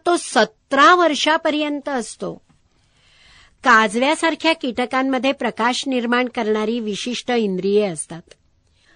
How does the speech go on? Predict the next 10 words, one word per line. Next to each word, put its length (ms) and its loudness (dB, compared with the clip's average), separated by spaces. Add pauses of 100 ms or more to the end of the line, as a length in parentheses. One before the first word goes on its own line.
(340)
नर 360 6
आणि 180 6
मादी 380 2
मैथुनकाली 760 0
परस्परांना 800 0
आकर्षित 600 -2 (100)
करण्याकरता 760 -2 (640)
या 200 2
प्रकाशाचा 680 0
उपयोग 440 -2